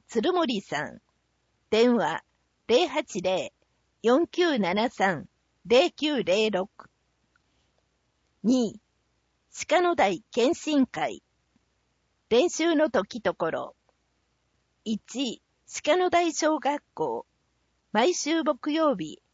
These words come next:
十八時から十九時三十分。毎週日曜日、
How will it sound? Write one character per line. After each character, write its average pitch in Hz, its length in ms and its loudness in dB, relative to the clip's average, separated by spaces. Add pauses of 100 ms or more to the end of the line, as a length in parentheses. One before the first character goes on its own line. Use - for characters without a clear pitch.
(220)
十 285 200 2
八 320 300 -2
時 269 160 -8
か 170 160 -2
ら 127 220 -6 (160)
十 349 180 2
九 247 160 -6
時 175 160 -6
三 220 260 0
十 247 200 -8 (160)
分。 143 260 -6 (1120)
毎 254 240 2
週 320 260 -2
日 269 360 -4
曜 285 240 2
日、 123 260 -14